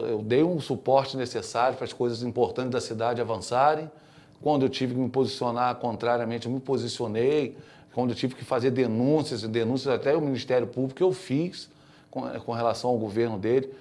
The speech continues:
Votei contra as contas do, do, do próprio prefeito, que foram pra Câmara. Foi um, fui um do, fui o único, na verdade, na, nesse período já tava até filiado ao Partido da República. Quando entrou o julgamento das contas de dois mil e dezoito do prefeito, eu votei contrário, porque havia, há uma,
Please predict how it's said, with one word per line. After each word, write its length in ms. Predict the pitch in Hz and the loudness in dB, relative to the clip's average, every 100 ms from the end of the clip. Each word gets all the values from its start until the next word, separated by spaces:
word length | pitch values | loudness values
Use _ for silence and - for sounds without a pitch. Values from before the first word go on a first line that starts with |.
| - - | -20 -10
Votei 380 | 143 160 - 160 | 0 0 2 0
contra 300 | - 143 139 | 0 -2 -2
as 100 | 117 | -4
contas 460 | - 127 139 131 107 | -2 0 2 0 -6
do, 260 | - 120 | -6 -6
do, 140 | 117 117 | -6 -6
do 180 | - 110 | -6 -4
próprio 320 | - 156 151 | 2 2 2
prefeito, 460 | 151 - 147 170 | -6 -2 -2 -2
que 100 | - | -4
foram 280 | 131 127 120 | -6 -2 -2
pra 140 | 113 110 | -4 -6
Câmara. 380 | 127 151 165 | -2 -2 -4
Foi 200 | 139 123 | -4 -2
um, 260 | 127 131 - | -2 -2 -6
fui 180 | - 127 | -4 -2
um 120 | 143 | -2
do, 300 | 131 110 90 - - - - - - - | -2 -4 -6 -16 -20 -20 -20 -20 -20 -20
fui 200 | - 127 | -4 2
o 100 | 139 | 4
único, 220 | 220 220 | 4 2
na 100 | 180 | 0
verdade, 480 | 143 123 123 127 - | 0 0 0 0 -2
na, 320 | 127 123 117 - 113 | -2 -2 -2 -6 -6
nesse 300 | 131 135 - | 0 0 0
período 300 | - 139 151 | 0 0 0
já 140 | 175 185 | -2 -2
tava 200 | 190 190 | -2 -2
até 180 | 208 | -4
filiado 540 | 208 233 233 202 208 226 | -4 -4 -2 0 2 0
ao 40 | |
Partido 380 | - - - 208 | -2 -6 -4 -2
da 80 | 220 | 0
República. 600 | 226 226 220 190 135 110 - - - - - - - - | 0 -2 -4 -4 -8 -12 -16 -20 -20 -20 -20 -20 -20 -6
Quando 320 | 127 139 135 | 0 2 2
entrou 460 | 135 127 151 143 127 | 2 2 2 2 2
o 20 | |
julgamento 440 | 117 123 117 127 | 0 -2 -2 -4
das 180 | 127 120 | -2 -2
contas 280 | - 131 127 | -2 -2 -2
de 60 | 117 | 0
dois 200 | 127 117 | 2 2
mil 100 | 123 | 0
e 40 | |
dezoito 460 | 120 98 117 131 120 | -2 -2 0 0 -2
do 100 | 117 | -6
prefeito, 440 | 120 110 131 131 | -4 -2 -2 0
eu 40 | |
votei 340 | 151 151 147 139 | 0 0 0 -4
contrário, 600 | - 143 113 123 170 - | -2 -2 -2 0 0 -2
porque 260 | 117 - | -6 -2
havia, 360 | 127 113 117 - | 0 0 -2 0
há 140 | 143 | 2
uma, 340 | 175 147 110 | 2 0 -2